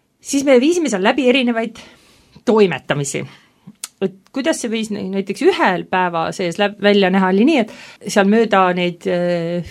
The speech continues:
hütte ja põlde ja külasid, äh, lapsed siis teadsid, et, äh, kui see nädalavahetus läheneb, et valged inimesed sinna jälle tulevad, siis et, äh,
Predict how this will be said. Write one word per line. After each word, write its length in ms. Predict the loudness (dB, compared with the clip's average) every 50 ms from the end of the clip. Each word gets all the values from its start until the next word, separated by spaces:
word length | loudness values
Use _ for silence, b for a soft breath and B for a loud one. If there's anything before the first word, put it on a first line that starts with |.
| -6 -6
hütte 380 | -6 -6 -6 -8 -4 -2 0 2
ja 80 | 2 2
põlde 380 | 0 0 0 0 -2 -2 -2 -2
ja 100 | -2 -4 -6
külasid, 600 | -6 -4 -2 -2 -2 -2 -4 -6 -10 -8 -8 -6
äh, 180 | -4 -4 -4 -2
lapsed 320 | -4 -4 -4 -4 -8 -6 -6
siis 160 | -6 -8 -4
teadsid, 480 | -2 -2 0 0 -2 -2 -4 -6 -6 -8 _ _ _ _ _ -14 -12
et, 240 | -12 -12 -12 _ _ -6
äh, 380 | -6 -4 -4 -6 -8 -12 -14 -16 -18 -8
kui 160 | -6 -4 -4
see 80 | -2 -2
nädalavahetus 720 | -2 0 0 0 0 0 0 -2 -2 -4 -4 -6 -4 -4
läheneb, 320 | -2 -2 0 -2 -4 -6
et 120 | -8 -8 -4 -4
valged 320 | -2 -2 -2 -4 -6 -6
inimesed 400 | -4 -4 -4 -6 -6 -8 -10 -10
sinna 280 | -8 -8 -8 -6 -8 -8
jälle 160 | -8 -8 -8 -4
tulevad, 440 | -2 0 0 0 0 -2 -6 -10 _ _ _ _ _ _ _ _
siis 320 | -16 -8 -6 -4 -2 0 -2
et, 200 | -2 -2 -6 -6 -4
äh, 320 | -2 -2 0 -2 -4 -4